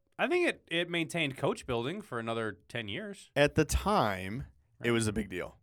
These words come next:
Speaker 2: Italian styling, German
Speaker 1: And
Speaker 2: reliability.
Speaker 1: German engineering, yeah.
Speaker 2: It was, it was a thing.
Speaker 1: Okay.
Speaker 2: It was a thing.
Speaker 1: Uh, impact on popular culture. If you, okay,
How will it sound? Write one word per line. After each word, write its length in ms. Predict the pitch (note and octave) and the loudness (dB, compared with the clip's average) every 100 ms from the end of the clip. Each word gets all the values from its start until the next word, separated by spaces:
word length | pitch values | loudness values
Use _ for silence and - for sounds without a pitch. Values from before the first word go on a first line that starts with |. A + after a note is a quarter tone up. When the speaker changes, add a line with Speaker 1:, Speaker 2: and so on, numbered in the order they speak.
| _ _ _ | _ _ _
Speaker 2:
Italian 520 | - A2 C3+ C#3 D#3+ C#3+ | -6 0 4 4 2 2
styling, 560 | B2+ A2+ A2+ G#2+ G#2+ | 4 4 4 0 -4
German 300 | - G#2+ G#2 | -4 -4 -2
Speaker 1:
And 80 | C3 | 2
Speaker 2:
reliability. 260 | C3 G2 F#2 | 2 2 2
Speaker 1:
German 200 | C3+ B2+ | 2 2
engineering, 460 | B2 A2 A2+ G2 G2+ | -2 -2 0 -2 0
yeah. 220 | A#2 G#2 - | 2 2 2
Speaker 2:
It 80 | A2+ | 0
was, 260 | G#2 G2 | 2 0
it 120 | - A#2+ | 0 0
was 120 | A2 | 2
a 80 | G#2+ | 0
thing. 300 | A2 D#2+ D2 - | -2 -8 -10 -6
Speaker 1:
Okay. 240 | - D#3+ - | 0 0 0
Speaker 2:
It 60 | |
was 120 | G#2 G3 | -6 -6
a 60 | |
thing. 220 | G#2 F2 - _ | -8 -8 -12 _
Speaker 1:
Uh, 220 | C#3 C#3 D#3 | 4 4 6
impact 420 | F3+ F#3 F#3 F3+ | 2 4 2 4
on 140 | D#3+ | 0
popular 400 | C3+ D3+ C#3+ C#3 | 4 2 2 -2
culture. 540 | A2+ C#3 C#3 F#3 G3 F#3+ - _ | 0 -2 0 -4 -4 -6 -18 _
If 240 | C3+ B2 C#3 | -6 -6 -6
you, 220 | E3+ G3 | -8 2
okay, 300 | D3+ C#3+ F#2+ | 2 4 -2